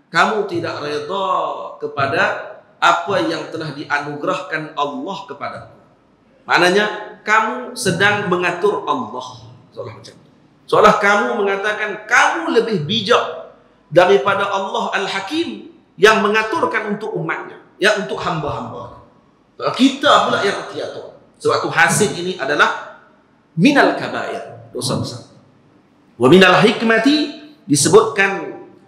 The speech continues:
dalam satu hikmah, "Al-hasudu la yasudu abadan." Orang yang bersikap dengan hasad ini tidak akan menjadi pemimpin selama-lamanya. "Wal bakhilu ta'kulu amwalahu al-'ida,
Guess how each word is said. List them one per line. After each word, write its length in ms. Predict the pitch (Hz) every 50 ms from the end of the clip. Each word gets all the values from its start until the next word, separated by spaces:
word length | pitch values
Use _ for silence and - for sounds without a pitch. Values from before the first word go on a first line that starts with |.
| _ _ _ _ _
dalam 240 | _ 139 156 175 170
satu 320 | 165 - 170 - - 170 175
hikmah, 640 | 202 - - 226 262 - - - - - - - - -
"Al-hasudu 1120 | 151 160 165 156 - 175 170 170 - - 269 311 311 285 240 240 240 240 233 - - 139
la 400 | 131 131 147 165 170 165 165 165
yasudu 640 | 160 156 - - - 208 208 196 175 160 160 156 156
abadan." 640 | 147 143 135 135 127 - 139 135 - - - - - - - - _ _ _ _ _ _ _ _
Orang 400 | 139 147 160 196 196 196 190 170
yang 240 | 180 175 170 165 165
bersikap 480 | 160 151 - - - - 190 180 - -
dengan 240 | 160 160 160 156
hasad 480 | 151 160 170 - - 185 - - - 170
ini 400 | 185 226 277 294 - - - - _ _ _ _ _ _ _ _ _ _ _ _ _ _
tidak 400 | - 202 208 - - 226 196 - - 160 180 -
akan 240 | - 180 170 160
menjadi 520 | 160 156 151 147 160 147 147 156 175 185 190 196 196 196 196 196 202 202 202 202 202 196 -
pemimpin 560 | 170 156 170 175 170 165 - 175 170 151 139
selama-lamanya. 880 | 127 - 135 131 131 127 123 120 - - 117 - - - - - - - - _ _ _ _ -
"Wal 240 | 135 156 160 151 151
bakhilu 640 | 180 180 180 - 254 285 294 277 254 233 208 185 175 -
ta'kulu 560 | 220 214 - - - - 196 202 185 185 175
amwalahu 960 | 175 180 180 175 170 165 165 165 160 156 156 208 254 233 233 196 190 175 - -
al-'ida, 960 | 143 143 139 131 113 117 160 175 165 160 147 131 113 - - - - -